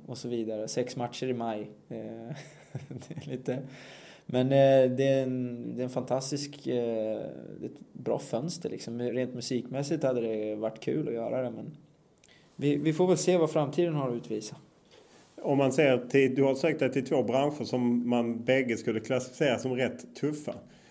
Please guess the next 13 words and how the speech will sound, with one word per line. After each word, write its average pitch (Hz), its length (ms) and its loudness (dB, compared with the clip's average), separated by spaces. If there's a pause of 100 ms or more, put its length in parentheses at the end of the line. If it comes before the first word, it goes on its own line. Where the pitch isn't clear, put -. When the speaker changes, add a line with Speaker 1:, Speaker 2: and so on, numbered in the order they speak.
(180)
Speaker 2:
Eh, 107 160 -8
musikbranschen 110 920 -2
och 110 260 -6
fotbollsbranschen. 113 880 -6 (100)
Vilken 127 360 -2
är 127 80 0
värst? - 480 -2 (1500)
Speaker 1:
Ja, 139 60 2
det 127 140 8
är 139 40 4
svårt 143 460 2
att 117 60 -4
säga. 117 380 0